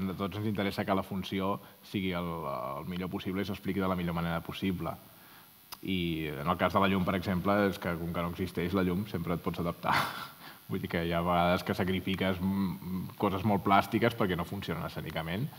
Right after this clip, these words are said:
i res, està, apagues, no ho graves i ja està. És molt, és molt adaptable en aquest, en aquest sentit. Hi ha coses que sí que s'han de construir, no? Que sí, però això ja, eh, està implícit en el, en el procés. Un cop algú està construït, no ho tornaràs a construir per,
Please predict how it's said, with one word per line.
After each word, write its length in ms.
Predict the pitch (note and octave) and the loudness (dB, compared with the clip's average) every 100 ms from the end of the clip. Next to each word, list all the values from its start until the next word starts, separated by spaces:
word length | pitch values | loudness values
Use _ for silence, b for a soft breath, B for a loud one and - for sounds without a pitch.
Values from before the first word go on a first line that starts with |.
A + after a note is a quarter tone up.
| B B - | B B -14
i 140 | - - - | -8 -8 -6
res, 160 | D2+ | -8
està, 160 | - - - | -8 -8 -2
apagues, 400 | D#2+ E2 A#2+ - | 2 4 2 2
no 140 | F#2 | 0
ho 60 | D#2+ | 2
graves 400 | E2 F#2+ B2+ - - | 2 2 0 -4 -6
i 240 | E2+ - | -4 -4
ja 80 | E2 | -6
està. 220 | - D#2 - - - - - - - - - - | -6 -6 -8 -12 -20 -20 -20 -20 -20 -20 -16 -10
És 140 | E2 | -6
molt, 140 | D#2 C#2+ F2 | -4 -2 -4
és 80 | F2+ - | -6 -6
molt 100 | G2 | -6
adaptable 380 | - - E2 E2 | -6 -6 -4 -4
en 60 | |
aquest, 220 | E2+ E2 - E2+ | -6 -10 -12 -10
en 120 | F#2+ | -8
aquest 180 | F#2 F2 | -6 -4
sentit. 360 | F2 E2 F#2 B B - | -4 0 -2 B B 0
Hi 60 | |
ha 40 | F#2 | 2
coses 160 | F#2 - | 2 0
que 80 | F#2 | 0
sí 80 | G2 | 0
que 120 | G2 | 2
s'han 160 | G2 | 2
de 60 | F#2 | 4
construir, 480 | F#2+ F#2+ A2+ C3+ D3+ | 2 4 8 10 10
no? 140 | D3+ F3 | 10 8
Que 140 | C#3 F2 - | 6 4 0
sí, 220 | - F#2 E2+ | 0 2 2
però 220 | - E2 E2 | 0 -2 -2
això 220 | - F2+ | 0 0
ja, 220 | F2+ F2 F2 B B B B | 2 0 -2 B B B B
eh, 140 | - F#2 | -6 -4
està 180 | - F2 | -2 0
implícit 480 | F2 E2+ F2 - G2+ | 0 0 0 0 2
en 140 | G#2 | 2
el, 160 | E2+ E2 - - | 2 0 -2 -4
en 80 | D#2+ | -4
el 80 | |
procés. 460 | - D#2+ - G2 - - B B B - - - | -4 -6 0 0 0 -8 B B B -20 -8 -4
Un 140 | E2 | -2
cop 160 | E2+ F#2 | 0 2
algú 300 | E2+ E2+ F2+ | 4 4 2
està 160 | - F#2 | 0 0
construït, 400 | F2+ E2+ F2+ F#2 | 0 0 0 2
no 160 | G2 | 2
ho 80 | F2+ | 2
tornaràs 300 | F2 F2 E2+ | 0 0 0
a 60 | E2+ | -2
construir 400 | E2 F2 F2+ G#2+ | -4 0 0 2
per, 140 | F2+ | 0